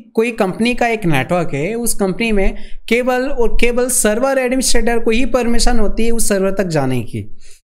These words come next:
लेकिन हो सकता है किसी तरह से कोई unauthorized person उस server room तक चला जाता है और उस server को अपने according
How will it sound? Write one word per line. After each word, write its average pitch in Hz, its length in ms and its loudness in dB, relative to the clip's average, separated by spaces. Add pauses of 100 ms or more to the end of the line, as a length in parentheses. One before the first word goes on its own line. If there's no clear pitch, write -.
लेकिन 196 500 -2 (540)
हो 247 120 0
सकता 240 340 -2
है 208 220 -4 (140)
किसी 294 260 2
तरह 220 280 0
से 180 340 0 (260)
कोई 226 120 0
unauthorized 262 640 -2
person 196 460 -2 (120)
उस 214 200 0
server 220 300 -2
room 208 180 -2
तक 220 160 4
चला 196 280 2
जाता 175 340 -2
है 170 180 -2 (300)
और 202 100 0
उस 214 140 -2
server 214 340 -2
को 202 440 -6 (160)
अपने 220 240 -2
according 208 420 -2